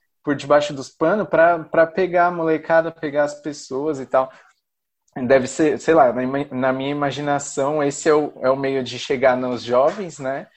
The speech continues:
E o Zap pra chegar na, na galera mais velha. Eu acho que o, o seu estilo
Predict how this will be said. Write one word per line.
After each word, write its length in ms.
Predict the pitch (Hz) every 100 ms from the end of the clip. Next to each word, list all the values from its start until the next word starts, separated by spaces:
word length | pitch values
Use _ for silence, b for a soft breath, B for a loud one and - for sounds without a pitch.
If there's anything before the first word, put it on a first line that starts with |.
| b _
E 420 | 139 147 165 190 101 - _ -
o 180 | 180 202
Zap 600 | 175 156 165 - 202 214 _ _ _ _
pra 140 | - 156
chegar 300 | 175 156 160
na, 260 | 165 160
na 160 | 147 151
galera 380 | 147 156 156 160
mais 300 | 170 185 -
velha. 440 | 120 123 120 117 _ _ _ _ _
Eu 160 | - 202
acho 240 | 214 214 226
que 180 | 240
o, 160 | 233 170
o 80 | 175
seu 240 | - 196
estilo 680 | 202 - - 202 233 196